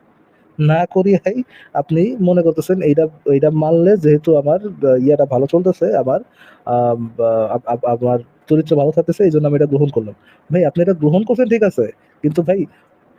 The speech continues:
গ্রহণ তো ভাই অন্ধবিশ্বাস করেই করলেন যে ওটার, ওটার ভবিষ্যতে কি হবে না হবে আপনার কাছে প্রমাণই নেই। আপনি যে বলতেছেন আপনার কাছে, আহ, কোরআন জ্ঞান বুদ্ধি ব্যবহার করতে বলছে, আপনি তো ভাই জ্ঞান বুদ্ধি ব্যবহার করে পরকাল মানতেছেন না ভাইয়া।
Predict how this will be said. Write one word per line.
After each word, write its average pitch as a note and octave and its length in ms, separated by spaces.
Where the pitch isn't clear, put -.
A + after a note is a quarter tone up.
গ্রহণ C#3+ 240
তো F3 100
ভাই F#3 160
অন্ধবিশ্বাস D#3 580
করেই A3+ 220
করলেন A3+ 280
যে C#3 180
ওটার, D3+ 240
ওটার D3 260
ভবিষ্যতে D3 400
কি D#3+ 120
হবে D3+ 180
না C#3+ 100
হবে C#3+ 120
আপনার D3 180
কাছে D3+ 100
প্রমাণই D#3+ 280
নেই। A2+ 160
আপনি C3 180
যে D3 100
বলতেছেন C#3+ 500
আপনার B2+ 240
কাছে, - 340
আহ, B2 120
কোরআন C#3+ 320
জ্ঞান C3 200
বুদ্ধি C#3+ 200
ব্যবহার C#3+ 180
করতে D3 160
বলছে, C3+ 280
আপনি E3 160
তো E3+ 80
ভাই F3 120
জ্ঞান E3 200
বুদ্ধি E3 200
ব্যবহার E3 200
করে F3+ 140
পরকাল E3+ 280
মানতেছেন F3+ 360
না F3 80
ভাইয়া। A#2 240